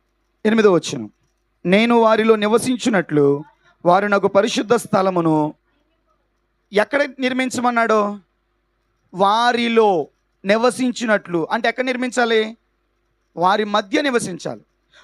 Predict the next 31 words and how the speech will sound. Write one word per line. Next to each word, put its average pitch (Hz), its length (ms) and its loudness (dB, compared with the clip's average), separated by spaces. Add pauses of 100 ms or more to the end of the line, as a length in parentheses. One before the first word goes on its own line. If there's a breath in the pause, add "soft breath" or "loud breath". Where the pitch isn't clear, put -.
(120)
అంటే 240 200 -2
వారి 277 280 2
మధ్యలో 226 520 2
నాకు 302 220 -4
ఈ 247 60 -6
గుడారం 226 400 0
వేయాలి. 165 400 -4
దేవునికి 269 300 0
ఒక 233 80 2
మందిరాన్ని 226 420 -2
కట్టమన్నాడు. 175 540 -4 (800)
"నేను 285 220 2
నీతో 311 540 4
ఉంటాను, 240 800 2 (140)
నేను 226 240 0
వారితో 285 600 2
ఉంటాను, 233 680 0 (240 soft breath)
నేను 269 180 0
వారితో 269 400 0
కలిసి 285 460 0
నడుస్తాను, 233 760 0 (200 soft breath)
నేను 285 200 -2
వారితో 294 400 2
మాట్లాడతాను, 262 1000 2 (180)
వారి 226 420 2
మధ్యలో 254 440 -2
నేను 247 200 -4
ఉండాలని 240 340 0
ఆశపడుతున్నానని" 220 580 -4
దేవుడు 220 300 2
చెప్పాడు. 180 300 0